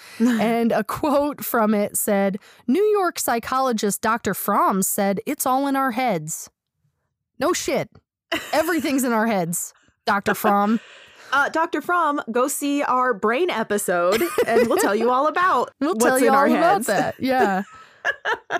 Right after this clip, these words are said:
Speaker 2: It was just the worst quote I've ever read. Like, "It's all in your head," from a psychologist.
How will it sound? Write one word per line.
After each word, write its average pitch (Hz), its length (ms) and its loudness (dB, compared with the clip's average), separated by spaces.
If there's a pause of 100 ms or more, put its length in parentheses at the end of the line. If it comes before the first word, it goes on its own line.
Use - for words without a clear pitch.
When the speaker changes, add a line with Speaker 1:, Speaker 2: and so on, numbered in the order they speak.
(120)
Speaker 2:
It 294 120 4
was 392 300 2
just 339 240 -2
the 320 480 0
worst 262 460 0
quote 214 420 0
I've 202 180 0
ever 196 360 0
read. 185 340 -4
Like, 214 260 2
"It's 247 160 0
all 277 220 4
in 247 140 4
your 220 100 2
head," 202 340 0
from 277 240 2
a 277 80 2
psychologist. 226 1080 0